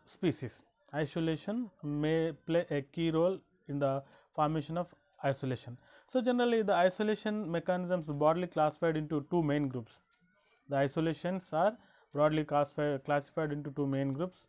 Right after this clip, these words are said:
Uh, they, they are geographical isolation, reproductive isolation. Geographical isolation, reproductive isolation. So, first one is geographical isolation.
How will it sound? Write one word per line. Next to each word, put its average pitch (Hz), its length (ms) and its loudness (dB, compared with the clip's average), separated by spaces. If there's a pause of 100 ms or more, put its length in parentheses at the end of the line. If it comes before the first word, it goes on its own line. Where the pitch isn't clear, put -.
(100)
Uh, 147 300 -2 (440)
they, 185 380 2 (240)
they 156 220 2
are 139 280 2 (560)
geographical 180 840 4
isolation, 165 640 -2 (1000)
reproductive 170 560 4
isolation. 123 600 0 (560)
Geographical 165 840 2
isolation, 156 600 -2 (320)
reproductive 151 500 2
isolation. 123 500 -4 (300)
So, 233 160 -2
first 240 260 -2
one 233 120 0
is 196 160 -2
geographical 190 580 0
isolation. 139 640 -2